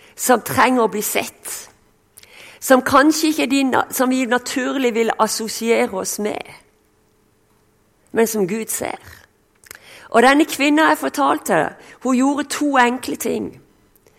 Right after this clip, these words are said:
Hun var til stede, og hun strekte seg ut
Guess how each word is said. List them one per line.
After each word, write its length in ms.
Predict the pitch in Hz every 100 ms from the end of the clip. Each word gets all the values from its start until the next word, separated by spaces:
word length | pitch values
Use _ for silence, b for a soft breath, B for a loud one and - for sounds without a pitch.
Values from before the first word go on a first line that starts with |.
| b b -
Hun 140 | 247
var 180 | 262 330 -
til 140 | 285
stede, 600 | - - 254 254 262 - - 160 _ _ _ _ B B B B
og 120 | - 226
hun 140 | 233
strekte 920 | - - 247 277 - - 269 233 196 - B B
seg 320 | - 220 - -
ut 560 | 269 160 - - -